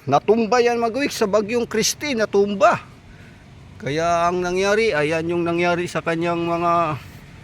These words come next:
dahon. Yan.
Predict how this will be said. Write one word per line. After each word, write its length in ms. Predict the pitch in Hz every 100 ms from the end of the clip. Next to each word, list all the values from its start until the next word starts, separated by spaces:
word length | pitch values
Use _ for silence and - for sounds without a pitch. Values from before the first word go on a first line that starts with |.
| - - - 139
dahon. 420 | 165 170 269 175 - - - - - - - - - - - -
Yan. 260 | 135 185 190